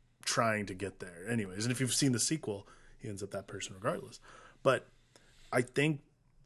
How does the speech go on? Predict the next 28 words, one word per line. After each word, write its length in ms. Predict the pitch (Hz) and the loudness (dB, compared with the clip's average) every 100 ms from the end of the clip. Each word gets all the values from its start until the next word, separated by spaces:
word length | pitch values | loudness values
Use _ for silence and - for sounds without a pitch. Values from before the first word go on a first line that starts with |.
| - | -2
even 360 | 165 180 185 156 | 4 6 6 8
though 180 | 147 | 10
he's 340 | 131 - 139 127 | 8 6 2 2
not 240 | 127 120 | 4 4
a 40 | 110 | 4
heroin 440 | - 104 113 127 | 2 -2 -2 -2
addict, 480 | 139 147 165 156 - | -2 -2 -4 -8 -10
Renton 500 | 113 117 120 117 120 | 0 2 4 2 2
understands 800 | 117 110 107 - 107 107 104 101 | 2 2 2 2 0 0 0 0
that 240 | 107 95 - | 0 0 2
Begbie 420 | 104 104 107 101 | 2 2 0 0
is, 200 | 98 95 | 0 -2
like, 440 | 95 87 82 - - - - - - - - - - _ _ _ _ - | -4 -6 -8 -14 -16 -20 -20 -20 -20 -20 -20 -20 -20 _ _ _ _ 2
Begbie's 400 | 175 160 143 117 | 4 4 2 4
where 140 | 120 | 4
they're 180 | 110 107 | 6 4
all 140 | 98 90 | 4 0
heading. 320 | 104 82 - - - _ - - - - - - - | -2 -4 -14 -20 -20 _ -20 -20 -20 -20 -20 -10 4
Unless 320 | 147 139 131 | 8 10 8
they 120 | 131 | 6
die. 340 | 110 107 90 - - - - - - | 4 2 -2 -12 -20 -20 -20 -12 -2
Like, 200 | 120 107 | 0 6
Begbie 380 | 156 190 170 151 | 8 8 6 6
is 140 | 123 | 6
this 160 | 123 110 | 4 2
version 400 | 110 131 127 120 | 4 6 6 2
of, 160 | 113 | 0
like, 320 | 107 107 98 | 2 2 0